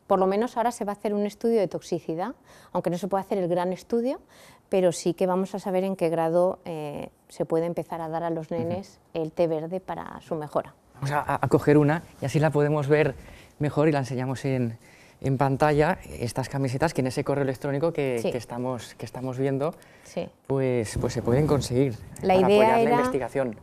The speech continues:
Speaker 1: eh, dar en valor los dones que tienen las personas que tienen un cromosoma de más, un cromosoma extra.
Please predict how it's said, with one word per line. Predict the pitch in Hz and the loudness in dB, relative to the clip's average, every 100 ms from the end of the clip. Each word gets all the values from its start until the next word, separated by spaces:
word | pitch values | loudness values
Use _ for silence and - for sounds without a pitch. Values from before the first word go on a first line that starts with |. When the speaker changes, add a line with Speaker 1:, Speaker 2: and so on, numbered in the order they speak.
| - | -2
Speaker 1:
eh, | 214 196 185 170 165 151 - - - - - - - - | 2 4 6 6 4 2 -4 -10 -20 -20 -20 -20 -14 -4
dar | 190 202 | 0 2
en | 214 | 4
valor | 220 214 220 233 - | 2 2 2 0 -4
los | 185 180 170 | -2 0 4
dones | 190 208 - | 2 2 -2
que | 190 | -2
tienen | 180 175 180 185 170 | 0 0 0 0 -2
las | 160 | -2
personas | - 143 165 160 180 | -4 -6 -6 -6 -6
que | - 170 | -4 -4
tienen | 170 170 175 175 - | -2 -4 -4 -6 -8
un | 185 175 165 | -6 -4 -4
cromosoma | 180 180 170 - 190 160 | -2 -2 -2 -6 -4 -4
de | |
más, | 147 147 151 | -6 -10 -10
un | 185 185 | -10 -8
cromosoma | 185 180 202 226 - - | -6 -4 -4 -4 -6 -8
extra. | 185 - - - | -8 -8 -12 -12